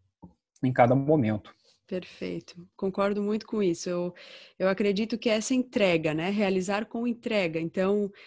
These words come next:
Speaker 2: é desde uma pequena ação como, sei lá, lavar uma louça ou fazer uma gentileza dentro de casa pra uma pessoa que você ama, mesmo que você não esteja com vontade de fazer,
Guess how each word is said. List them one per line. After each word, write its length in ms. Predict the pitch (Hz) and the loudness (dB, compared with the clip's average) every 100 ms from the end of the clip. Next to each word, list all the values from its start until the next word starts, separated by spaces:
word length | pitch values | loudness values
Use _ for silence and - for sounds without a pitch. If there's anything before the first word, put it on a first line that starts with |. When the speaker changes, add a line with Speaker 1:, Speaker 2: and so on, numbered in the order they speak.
| - | -14
Speaker 2:
é 140 | - 170 | -6 0
desde 280 | 196 240 240 | 0 2 0
uma 140 | 240 | -2
pequena 420 | 240 233 240 247 | -4 -2 -2 0
ação 300 | 247 - 233 | -4 -4 -4
como, 540 | 214 214 208 196 180 175 | -2 0 0 0 -2 -6
sei 160 | 220 | -6
lá, 160 | 220 196 | -2 0
lavar 340 | 170 175 196 | 0 2 2
uma 140 | 208 196 | 2 0
louça 300 | 202 196 196 | 0 -2 -4
ou 60 | |
fazer 280 | 190 190 208 | -4 0 2
uma 140 | 214 196 | 2 2
gentileza 520 | 208 208 196 202 190 | 0 2 2 2 2
dentro 220 | 190 196 | 0 -2
de 120 | 175 | -6
casa 300 | 190 190 190 | -4 -4 -2
pra 100 | 185 | -4
uma 80 | 185 | -6
pessoa 260 | 185 180 202 | -6 -8 -8
que 80 | 185 | -6
você 300 | 185 - 185 | -8 -2 0
ama, 240 | 233 262 | 0 0
mesmo 260 | 214 262 247 | 0 0 0
que 80 | |
você 180 | 220 240 | -2 -2
não 100 | 214 | -2
esteja 280 | 226 - 214 | -2 -2 -2
com 160 | - 220 | -2 -2
vontade 580 | 196 196 - 208 262 240 | 0 -2 -2 0 0 -2
de 80 | |
fazer, 360 | 208 196 202 254 | -4 -4 -2 -2